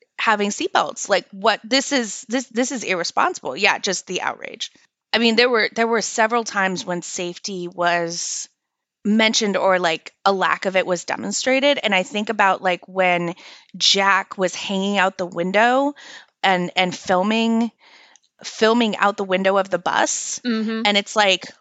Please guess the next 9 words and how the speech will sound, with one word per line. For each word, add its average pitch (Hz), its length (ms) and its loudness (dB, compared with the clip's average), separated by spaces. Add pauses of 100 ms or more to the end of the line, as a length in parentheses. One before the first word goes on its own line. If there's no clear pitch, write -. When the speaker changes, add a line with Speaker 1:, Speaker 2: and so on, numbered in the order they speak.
(120)
Speaker 1:
right 208 540 0
before 226 800 0 (300)
the, 196 420 2
the 185 120 4 (120)
accident 269 480 0
is 285 100 2
supposed 269 360 -4
to 262 60 -6
happen. 285 540 0